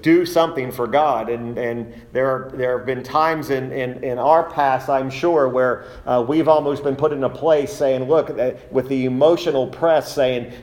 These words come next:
"Just give your heart to God and say, 'I'll follow you anywhere.'" And a lot of times that emotional press is ne-, is without true understanding of what that's going to mean. Because following the Lord is not gonna be an easy road.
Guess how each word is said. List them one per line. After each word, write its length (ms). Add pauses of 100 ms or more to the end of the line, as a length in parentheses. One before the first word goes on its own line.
"Just 460 (180)
give 340
your 160
heart 400
to 80
God 380
and 140
say, 240
'I'll 160
follow 460
you 180
anywhere.'" 520 (240)
And 140
a 40
lot 240
of 100
times 320
that 160
emotional 600
press 520 (240)
is 260
ne-, 220 (140)
is 200
without 540
true 320
understanding 1040 (800)
of 120
what 220
that's 200
going 200
to 80
mean. 380 (1400)
Because 300
following 380
the 100
Lord 280
is 120
not 260
gonna 160
be 120
an 80
easy 300
road. 460